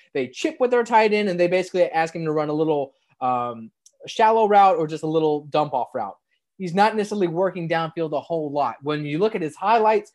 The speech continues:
from high school, that's basically all he was doing. He was just running down the seam, um, reckless abandon there. So that definitely fits in with what Monken likes to do.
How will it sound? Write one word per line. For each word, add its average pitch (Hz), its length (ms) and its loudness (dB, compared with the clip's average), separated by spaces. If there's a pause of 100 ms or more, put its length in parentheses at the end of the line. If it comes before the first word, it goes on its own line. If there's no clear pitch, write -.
(140)
from 160 100 -6
high 233 200 2
school, 277 320 -6 (100)
that's 466 180 2
basically 370 300 2
all 262 160 4
he 269 60 4
was 262 120 -2
doing. 262 240 0
He - 20 -2
was 220 100 -4
just 165 140 -4
running 226 240 0
down 220 160 2
the 190 60 -6
seam, 214 340 -4 (240)
um, 160 520 4
reckless 226 400 2
abandon 202 440 0
there. 107 200 -12
So 147 320 2 (260)
that 208 300 4
definitely 254 300 4
fits 226 240 -4
in 208 100 0
with 180 120 -2
what 190 180 2
Monken 202 340 4
likes 208 220 -2
to 214 80 -10
do. 196 320 0